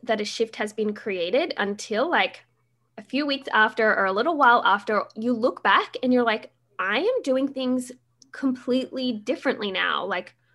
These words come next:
I'm not intentionally doing it. It's just happening differently because we've created that change at the subconscious level. Those new patterns and ways of thinking and ways of being are the automatic pattern now. So they seem completely natural and completely normal.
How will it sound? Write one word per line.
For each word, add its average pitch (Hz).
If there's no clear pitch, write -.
I'm 220
not 208
intentionally 226
doing 214
it. 269
It's 202
just 208
happening 233
differently 214
because 220
we've 359
created 247
that 226
change 208
at 208
the 247
subconscious 208
level. 214
Those 247
new 277
patterns 247
and 226
ways 208
of 202
thinking 285
and 220
ways 180
of 196
being 254
are 233
the 233
automatic 202
pattern 240
now. -
So -
they 202
seem 247
completely 254
natural 208
and 208
completely 269
normal. 196